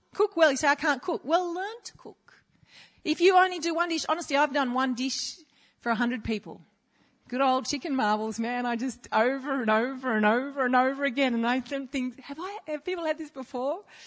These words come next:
But you just do one dish, learn to do it well and use the same one over and over. Serve it on your best plates. Spend time, make the table look lovely. Make your home look lovely. And yet, having said that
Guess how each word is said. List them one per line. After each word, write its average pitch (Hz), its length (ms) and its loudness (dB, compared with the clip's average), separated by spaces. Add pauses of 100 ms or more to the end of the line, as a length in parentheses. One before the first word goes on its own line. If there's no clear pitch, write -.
(680)
But 254 140 2
you 294 60 2
just 339 140 0
do 320 140 4
one 285 180 6
dish, 277 240 -2
learn 262 200 4
to 254 60 -2
do 262 120 -2
it 262 100 -4
well 277 220 2
and 254 160 0
use 240 180 -2
the 240 60 -10
same 247 220 -2
one 233 140 -2
over 233 220 -2
and 226 80 -2
over. 247 200 0
Serve 269 320 2
it 262 80 0
on 262 160 2
your 247 80 0
best 240 440 -4
plates. - 680 -4 (420)
Spend - 480 -6
time, 330 200 -4
make 269 180 0
the 320 80 -6
table 320 440 -2
look 302 220 -8
lovely. 196 540 -4 (180)
Make 254 260 -4
your 302 100 -2
home 330 360 0
look 311 220 -6
lovely. 185 540 -6 (680)
And 302 220 2
yet, 320 320 6
having 277 240 -2
said 285 240 -4
that 285 340 2